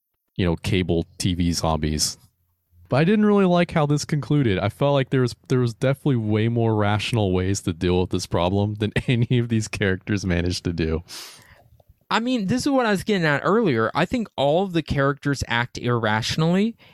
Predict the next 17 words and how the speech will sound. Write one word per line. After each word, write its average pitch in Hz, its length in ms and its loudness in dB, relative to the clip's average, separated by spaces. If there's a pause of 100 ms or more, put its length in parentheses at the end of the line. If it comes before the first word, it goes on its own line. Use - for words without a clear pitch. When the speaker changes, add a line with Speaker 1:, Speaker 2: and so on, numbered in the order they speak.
(100)
Speaker 2:
except - 600 -2
for 135 240 0
Zoe. 123 520 -2 (480)
She's 147 320 0
the 180 80 2
one 160 180 2
who 160 100 2
wants 147 260 0
to - 100 -10
call 143 260 0
the 170 80 -2
police. 131 640 0 (280)
She's 131 340 -2
the 156 120 2
one 147 320 2
who's 139 380 0
like, 117 380 -2